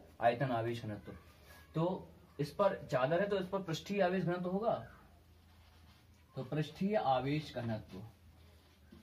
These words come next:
पृष्ठीय आवेश घनत्व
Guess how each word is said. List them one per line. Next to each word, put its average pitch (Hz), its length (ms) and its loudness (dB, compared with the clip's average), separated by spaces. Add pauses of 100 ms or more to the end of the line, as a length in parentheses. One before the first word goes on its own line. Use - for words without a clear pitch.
(640)
पृष्ठीय 135 640 -4 (1700)
आवेश 123 680 2 (560)
घनत्व 110 540 -4